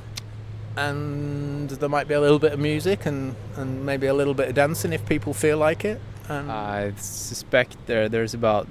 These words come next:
Speaker 2: fifty to seventy-five percent Spanish people here, or Catalans.
Speaker 1: Yeah.
Speaker 2: Uh, there will be partying, I think.
Speaker 1: Yeah, I mean, it always turns into a, a little bit of a party.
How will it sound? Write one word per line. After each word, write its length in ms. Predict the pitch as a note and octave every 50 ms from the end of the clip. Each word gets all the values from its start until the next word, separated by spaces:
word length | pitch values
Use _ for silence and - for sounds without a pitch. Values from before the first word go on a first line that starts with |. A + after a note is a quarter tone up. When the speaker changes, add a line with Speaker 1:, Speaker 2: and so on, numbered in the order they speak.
| B2
Speaker 2:
fifty 680 | - - - C3+ B2+ - - - - C3 B2+ B2 B2
to 180 | A#2+ A#2+ - A2+
seventy-five 560 | - - A#2 A2+ A2 G#2+ - - A#2 A2 G2+
percent 380 | - A2+ - - A#2 G#2+ G#2 -
Spanish 480 | - - - - A2+ A#2 A#2+ A#2+ -
people 240 | - C#3 B2+ - C3+
here, 160 | C#3 D3 D3
or 100 | C3 A#2+ A2+
Catalans. 680 | - - B2+ B2+ - C#3+ C#3 C#3+ D#3 D#3+ - - - - - - - - - - - - - - -
Speaker 1:
Yeah. 80 | G#2+ G#2+
Speaker 2:
Uh, 800 | G#2+ G#2+ G#2+ G#2+ G#2 G#2 G#2 G#2 G#2 G#2 - - - - - - C3 C3 A#2+
there 160 | B2 A#2+ A2+
will 140 | A#2 A#2+ A#2+
be 240 | A2+ A#2 A2 A2 G#2+ G2+
partying, 480 | - G#2+ G2+ G2 F#2+ - - - - - -
I 80 | - A2
think. 260 | - G#2+ - - - - - - - - - - - - - - -
Speaker 1:
Yeah, 200 | G#3+ G3 D#3+ D3+
I 240 | C#3+ C#3+ D3+ F3 F#3
mean, 180 | G3 G#3 G3+ G3+
it 60 | F#3+
always 380 | G3+ G3 F#3 D#3+ D#3+ D3+ D3+
turns 340 | - - - C#3+ C3+ B2+ A#2+
into 320 | B2 A#2+ A2+ - - A#2+ A2
a, 240 | G#2+ G#2+ G#2 A2
a 40 | A2+
little 180 | A2 A2+ A2+ A2
bit 120 | G2+ G#2+
of 100 | G2+ G2 G#2
a 60 | G2
party. 440 | - - G2+ G2 F#2 - - -